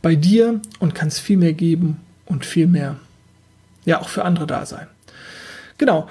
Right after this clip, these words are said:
Und das ist der, ähm, zentrale Punkt, warum Persönlichkeitsentwicklung nur geht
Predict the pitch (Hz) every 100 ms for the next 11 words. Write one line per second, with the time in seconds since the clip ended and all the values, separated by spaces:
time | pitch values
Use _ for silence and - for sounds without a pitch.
0 | - _ 233 208 262 269 330 262 262 240
1 | 226 226 - _ - - 202 185 190 185
2 | 190 180 175 185 233 285 - 240 240 233
3 | 220 - - _ _ _ - 170 156 165
4 | 175 175 - - - 156 156 180 254 269
5 | - 226 208 180 196 180 180 185 220 302
6 | 311 220 214 220 214 -